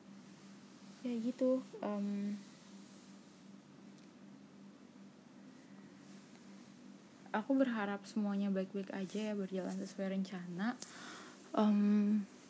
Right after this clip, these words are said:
semoga diberikan yang terbaik sama Allah.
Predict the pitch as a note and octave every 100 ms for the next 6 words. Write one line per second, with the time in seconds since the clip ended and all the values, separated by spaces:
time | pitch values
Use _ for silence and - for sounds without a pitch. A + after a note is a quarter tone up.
0 | - - - - - - - - - -
1 | - - - - - - - - - -
2 | - - - - - - G3+ G#3+ G3+ G#3
3 | G#3 G3 G#3 G3 F#3 G3+ - A3 G#3 G3+
4 | F#3+ A3